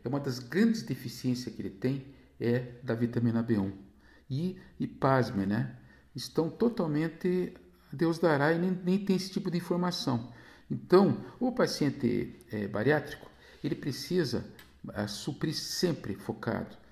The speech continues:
B um, B nove, B doze, no,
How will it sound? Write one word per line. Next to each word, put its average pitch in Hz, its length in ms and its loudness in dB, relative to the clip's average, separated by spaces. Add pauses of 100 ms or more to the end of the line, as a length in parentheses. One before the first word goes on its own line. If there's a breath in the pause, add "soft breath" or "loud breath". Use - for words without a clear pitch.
(180 soft breath)
B 127 260 2
um, 180 380 0 (180)
B 127 180 2
nove, 127 540 2 (340 loud breath)
B 123 220 2
doze, 113 540 4
no, 107 80 0